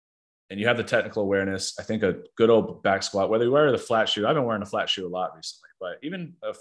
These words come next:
you wear an Olympic shoe, or even if you just slightly elevate your heels, you take a slightly outside hip width stance, get enough, get a comfortable stance that gives you full knee flexion. I think as long as you're doing some sign of,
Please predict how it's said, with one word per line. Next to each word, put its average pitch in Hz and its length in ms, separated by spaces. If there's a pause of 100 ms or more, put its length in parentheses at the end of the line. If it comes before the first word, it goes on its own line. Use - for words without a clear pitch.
you 107 120
wear 101 140
an 90 60
Olympic 90 320
shoe, 90 420
or 98 80
even 113 140
if 107 100
you 101 80
just 98 160
slightly 92 240
elevate 90 260
your 78 160
heels, 85 460 (560)
you 101 80
take 110 180
a 104 40
slightly 113 340
outside 107 400
hip 98 220
width 90 160
stance, - 680 (160)
get 104 240 (400)
enough, 110 480 (460)
get 123 120
a 131 100
comfortable 160 360
stance 113 360
that 95 100
gives 101 180
you 101 80
full 113 240
knee 101 140
flexion. 85 560 (1120)
I 104 60
think 147 220
as 123 120
long 127 280
as 127 120
you're 113 120
doing 101 340
some 120 220
sign 113 240
of, 101 100